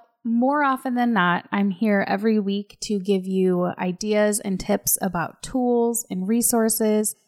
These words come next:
and techniques that you can use in your own teacher business. Today,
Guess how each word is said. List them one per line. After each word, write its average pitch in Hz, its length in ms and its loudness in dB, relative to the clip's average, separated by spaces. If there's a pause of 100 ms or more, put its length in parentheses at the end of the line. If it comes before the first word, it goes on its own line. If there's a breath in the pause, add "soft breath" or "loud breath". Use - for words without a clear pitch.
(160)
and 202 140 -2
techniques 202 480 0
that 196 220 -2
you 226 260 0
can 262 220 0
use 190 340 2
in 202 160 -2
your 185 240 -2
own 202 380 0 (340)
teacher 190 300 -4
business. - 760 -6 (180)
Today, 208 540 2